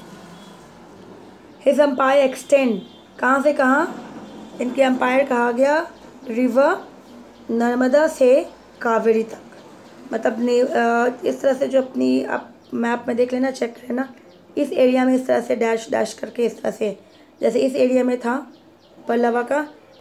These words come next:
वैसे ही साउथ में है, ठीक है। तो इसी तरह से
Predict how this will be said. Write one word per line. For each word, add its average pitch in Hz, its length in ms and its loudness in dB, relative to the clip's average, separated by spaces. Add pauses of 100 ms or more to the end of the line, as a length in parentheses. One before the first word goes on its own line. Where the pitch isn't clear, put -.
(140)
वैसे 226 260 -2
ही 277 100 2
साउथ 233 380 -2
में 214 160 -2
है, 196 80 -10 (720)
ठीक - 200 -10
है। 311 180 -4 (380)
तो - 80 -4
इसी 254 260 -2
तरह 262 300 0
से 262 300 -4